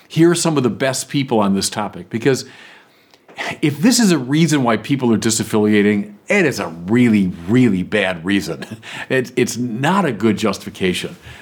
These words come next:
for abandoning the faith. And so delighted, delighted, delighted that the Templeton folks have, uh, given us this grant. Very grateful to them. And I think it will help the church in a lot of ways.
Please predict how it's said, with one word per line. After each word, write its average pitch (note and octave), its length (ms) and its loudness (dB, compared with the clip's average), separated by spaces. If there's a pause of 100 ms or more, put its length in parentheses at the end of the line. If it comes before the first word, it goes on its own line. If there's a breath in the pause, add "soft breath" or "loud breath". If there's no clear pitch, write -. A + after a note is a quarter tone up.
(100)
for A2+ 220 0
abandoning G#2 420 -2
the F#2 80 -6
faith. F#2 380 -4
And F#2+ 120 -8
so A#2 320 0 (380 loud breath)
delighted, D3 560 0
delighted, A#2+ 460 0
delighted G#2 480 -2
that F2+ 180 -10
the F#2 220 -2
Templeton G#2 460 -2
folks F#2 360 -2
have, F#2+ 260 -2
uh, F2+ 160 0
given A2+ 400 -2
us F#2+ 160 -4
this F#2 160 -8
grant. F#2+ 400 -2
Very A2 160 2
grateful G#2+ 400 0
to F#2+ 100 -8
them. F#2 380 -2 (380 loud breath)
And C3+ 100 -2
I C#3+ 80 -2
think G#3 260 0
it D#3 80 2
will B2+ 120 2
help A2 240 0
the G#2+ 80 -2
church G#2 340 -2
in G#2 60 0
a - 20 2
lot F2+ 160 2
of F2+ 80 0
ways. E2+ 340 -6